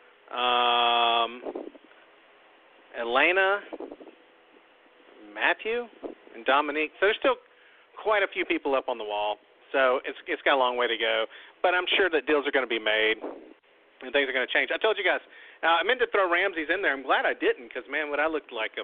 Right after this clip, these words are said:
fool. But, you know, I told you guys, back when this show, when we first did the first episode, second episode, we got kinda into Alex,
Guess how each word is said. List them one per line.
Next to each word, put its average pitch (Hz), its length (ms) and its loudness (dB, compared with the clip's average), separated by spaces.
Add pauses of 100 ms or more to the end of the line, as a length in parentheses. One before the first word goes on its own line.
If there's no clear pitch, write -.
(140)
fool. 123 400 0
But, 127 160 0 (380)
you 320 100 -4
know, 247 160 4
I 233 80 4
told 247 260 -8
you 247 80 -4
guys, 156 240 4 (120)
back 208 200 4
when 226 80 0
this 202 240 2
show, 190 400 4
when 180 140 2
we 190 80 2
first - 260 0
did 196 140 0
the 160 100 -2
first 196 220 -2
episode, 175 420 -4
second 175 240 -2
episode, 160 380 -6
we 135 100 -6
got 147 220 0 (420)
kinda 269 240 4
into 196 240 2
Alex, 160 460 0